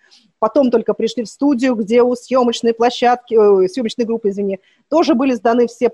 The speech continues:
анализы, они были отрицательные. То есть полная безопасность. Но, слушай, мы были так рады, что мы, в принципе, сидим не по домам, а в одной студии, понимаешь? Это такой восторг был у нас, просто невероятный.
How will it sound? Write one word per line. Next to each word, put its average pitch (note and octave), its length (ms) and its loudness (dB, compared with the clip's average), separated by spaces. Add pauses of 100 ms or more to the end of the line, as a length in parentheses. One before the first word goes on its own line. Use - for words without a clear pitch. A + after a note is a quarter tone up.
(160)
анализы, G#3+ 420 0
они G#3 160 -2
были G#3 140 -2
отрицательные. G3+ 680 -2
То - 80 -2
есть A3+ 240 -2
полная A#3+ 360 2
безопасность. C4+ 640 -2
Но, C#4 320 2
слушай, D4 340 -6
мы C4+ 120 0
были D#4 180 0
так B3+ 220 -4
рады, C4 220 0
что - 140 -10
мы, A3 80 -2
в - 60 -10
принципе, C#4 360 -6
сидим A3+ 520 -4
не A3+ 340 -2 (540)
по A3 80 0
домам, D#4 400 2
а G#3+ 200 2
в A3 40 2
одной A#3 240 0
студии, F#3+ 480 -4
понимаешь? A#3+ 380 -2
Это A#3 160 -6
такой B3 240 -2
восторг D4+ 400 -2
был G#3+ 220 -2
у F#3+ 40 -10
нас, F#3+ 320 -10
просто A3+ 320 -6
невероятный. A3+ 800 -4